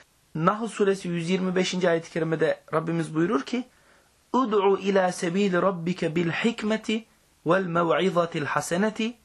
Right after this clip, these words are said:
ve cadilhum billeti hiye ahsen." Rabbinin yoluna hikmetle, güzel öğütle davet et ve onlarla en güzel şekilde tartış.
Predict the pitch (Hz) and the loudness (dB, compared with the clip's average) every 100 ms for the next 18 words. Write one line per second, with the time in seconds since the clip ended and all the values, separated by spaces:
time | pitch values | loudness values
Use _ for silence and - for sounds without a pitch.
0 | _ 160 175 175 170 170 208 175 170 160 | _ 0 2 2 2 0 0 0 -2 -4
1 | 160 151 151 151 160 151 202 - 151 107 | -2 -2 -2 -4 0 0 0 -4 -10 -10
2 | - _ _ _ - - - _ _ 175 | -14 _ _ _ -20 -20 -20 _ _ 0
3 | 196 196 233 254 220 202 196 196 185 - | 0 0 0 4 4 4 2 0 -2 0
4 | 208 202 - 131 - _ _ _ _ - | 0 0 -4 -6 -8 _ _ _ _ -6
5 | 165 175 247 214 175 165 160 180 208 311 | 0 2 0 0 0 0 -2 0 0 0
6 | - - 170 190 214 240 254 - - _ | -2 0 2 0 -2 -4 -6 -12 -20 _
7 | _ _ 180 214 226 240 214 202 - 269 | _ _ 0 2 2 2 2 -2 0 0
8 | 262 220 196 214 185 - 180 185 170 170 | 0 -2 2 2 2 -2 -4 -2 0 0
9 | - - 123 - 98 - | -2 -6 -6 -4 -8 -10